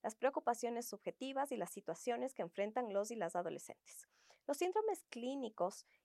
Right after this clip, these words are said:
y las preocupaciones expresadas se conceptualizan dentro del contexto del estilo de personalidad del adolescente. Hay nuevos ítems adaptados y revisados al contexto actual de las y los adolescentes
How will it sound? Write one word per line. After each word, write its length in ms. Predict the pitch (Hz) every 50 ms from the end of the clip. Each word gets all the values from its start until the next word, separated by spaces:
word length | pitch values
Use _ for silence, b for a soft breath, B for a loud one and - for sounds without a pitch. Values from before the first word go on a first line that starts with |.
| b -
y 60 | 240
las 160 | 226 226 220
preocupaciones 840 | - 226 214 208 208 - 196 - - 254 247 262 247 233 226 - _
expresadas 760 | 208 208 - - - - 190 190 - - 240 233 233 233 -
se 120 | - 254
conceptualizan 800 | - 330 359 359 - 381 - _ 302 269 240 240 247 - 262 247
dentro 240 | 214 208 233 - 269
del 100 | 254 -
contexto 460 | - 185 180 - 190 208 - _ 262
del 140 | 254 214 170
estilo 340 | 170 - - 208 214 226 233
de 100 | 214 190
personalidad 680 | - - 190 196 - 190 190 196 190 175 180 170 170
del 140 | - 180 170
adolescente. 560 | 160 160 98 175 - - - - _ - _ b b b b b b b b b b b b _ _ _ _ _
Hay 180 | 254 269 294
nuevos 340 | 277 269 262 262 247 262 254
ítems 380 | 247 233 - 247 247 254 - -
adaptados 580 | - 220 202 - - - 233 240 247 240 247 -
y 60 | 196
revisados 540 | 165 170 170 208 202 - 226 214 220 220 208
al 80 | 185
contexto 480 | - 175 180 180 - 208 214 - - 233
actual 420 | 214 - _ _ 269 254 262 294
de 80 | 277 240
las 260 | 202 190 190 202 -
y 40 | 208
los 200 | 196 180 196 208
adolescentes 720 | 208 208 240 254 294 294 - 302 269 254 - 240 254 -